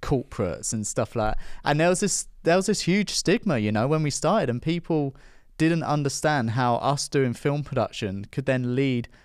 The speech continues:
to us selling our souls to companies. And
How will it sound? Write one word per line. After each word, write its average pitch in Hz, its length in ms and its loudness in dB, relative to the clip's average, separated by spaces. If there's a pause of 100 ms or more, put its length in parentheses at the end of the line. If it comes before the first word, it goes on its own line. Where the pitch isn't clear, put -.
(100)
to - 140 0
us - 120 0
selling 123 340 0
our 113 160 0
souls 110 560 0 (300)
to - 100 -6
companies. 147 680 -6 (500)
And 135 440 0